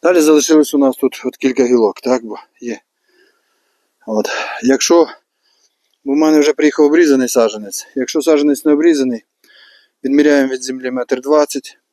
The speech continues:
і обрізаємо його на метр двадцять. Всі остальні гілки, які є, ну, бажано, щоб вони були чуть кращої товщини,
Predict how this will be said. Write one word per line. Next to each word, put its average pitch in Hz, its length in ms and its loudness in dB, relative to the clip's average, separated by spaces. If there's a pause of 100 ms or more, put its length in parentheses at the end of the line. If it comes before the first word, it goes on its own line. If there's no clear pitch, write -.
(240)
і 190 80 -6
обрізаємо 127 440 0
його 113 140 -20
на 113 80 -14
метр 107 260 -8
двадцять. 101 360 -10 (480)
Всі 165 200 2
остальні 151 340 2
гілки, 143 400 2
які 135 260 0
є, 147 340 2 (680)
ну, 190 100 -14
бажано, 170 340 0
щоб 160 140 -2
вони 160 180 4
були 151 320 4 (2000)
чуть 139 260 -2 (300)
кращої 175 460 2
товщини, 127 680 0